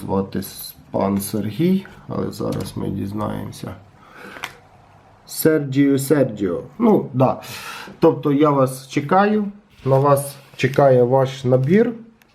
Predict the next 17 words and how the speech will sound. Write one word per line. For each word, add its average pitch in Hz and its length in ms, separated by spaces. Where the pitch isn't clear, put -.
Тобто, 120 420
я 127 140
думаю, 117 320
ви 110 100
будете 107 420
задоволені. 156 720
Я 127 100
вам 110 200
дякую, 104 420
що 110 160
взяли 107 360
участь. 117 460
І, - 80
друзі, 196 500
останній 151 680
одинадцятий 147 680
набір. 127 460